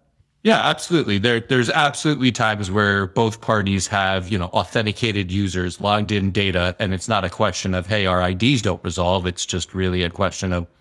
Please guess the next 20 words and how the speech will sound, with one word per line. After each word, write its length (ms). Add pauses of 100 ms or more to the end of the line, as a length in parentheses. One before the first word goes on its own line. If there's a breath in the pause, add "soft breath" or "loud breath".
(300)
"I 80
can't 300
ship 320
you 160
all 100
this 180
data 360
for 440
all 140
sorts 300
of 100
reasons, 500 (520)
I 140
T, 380
logistical 600
reasons, 640 (300)
legal 280
reasons, 480
privacy 540
reasons, 680